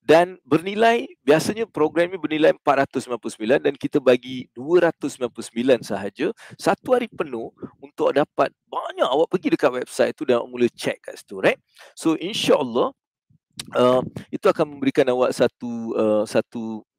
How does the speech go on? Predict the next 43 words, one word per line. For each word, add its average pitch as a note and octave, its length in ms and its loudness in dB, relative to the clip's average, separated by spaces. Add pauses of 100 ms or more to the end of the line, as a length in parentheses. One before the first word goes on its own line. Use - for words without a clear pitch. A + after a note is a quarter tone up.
(220)
something A#2 460 0
yang - 60 -8
interesting. A#2 540 -6 (300)
Dan C3+ 320 4
bagi G3 320 4
anda B3 160 4
yang E3 120 4
berminat C#3 520 -2
untuk B2 160 -6
nak A2+ 160 -6
faham A#2 320 0
pasal A2 280 -6
sekolah A#2 440 0
saya, A2+ 160 0
saya B2+ 160 -2
ada A2 80 -2
sekolah, A2 420 -4 (140)
Sekolah A2+ 320 -2
Financial A2 440 -8
Freedom. A2 340 -2 (500)
Dan, B2 320 4
uh, B2 120 0
saya C#3 180 4
ada B2 60 0
buat B2 120 2
satu A#2+ 480 -6 (560)
<coughs> - 480 -12
preview F3 320 -2
pada B2 160 -2
dua B2 200 -6
puluh B2 280 -10
lima B2 140 -6
hari A2+ 180 -8
bulan A2 200 -6
ni, A#2 120 -10
hari A#2 160 -6
Rabu A2+ 320 -6
ni, G#2+ 80 -12
iaitu - 240 -12
besok A#2 360 -8
lah, A#2+ 120 -2
besok A#2 280 -14
malam. A2+ 280 -4